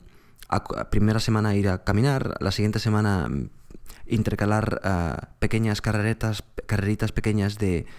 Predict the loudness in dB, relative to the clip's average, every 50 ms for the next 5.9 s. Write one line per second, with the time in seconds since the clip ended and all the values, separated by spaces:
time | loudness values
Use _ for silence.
0 | -20 -20 -20 -20 -20 -20 -20 -8 -4 -2 0 0 2 2 2 0 -2 -4 -6 -8
1 | -10 -14 -18 -12 -6 0 2 4 6 6 6 6 4 2 2 2 4 4 4 4
2 | 2 2 2 2 2 -2 -6 -8 -12 -14 -18 -18 -18 -20 -20 -8 -4 -2 -2 0
3 | -2 -4 -4 -8 -16 -20 -6 0 2 4 4 4 6 6 6 6 6 4 2 4
4 | 6 8 6 6 4 2 -2 -6 -4 -2 -4 0 4 4 4 4 4 4 4 2
5 | 4 6 6 6 6 4 2 2 2 0 -2 -2 0 -2 -2 -2 -2